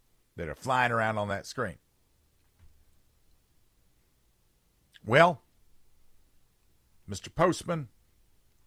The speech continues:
he didn't have any idea what was coming with mobile phones and social media and what it has done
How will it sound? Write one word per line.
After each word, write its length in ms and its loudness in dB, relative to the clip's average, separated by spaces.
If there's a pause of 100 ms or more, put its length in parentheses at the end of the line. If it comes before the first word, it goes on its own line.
he 180 -2
didn't 240 -4
have 300 -4
any 200 -6
idea 440 -6
what 140 -10
was 100 -16
coming 300 -12 (920)
with 320 -6 (220)
mobile 300 0
phones 580 -4 (720)
and 200 -12
social 280 -4
media 420 -4 (1900)
and 180 -6
what 160 0
it 80 -6
has 220 -6
done 460 -4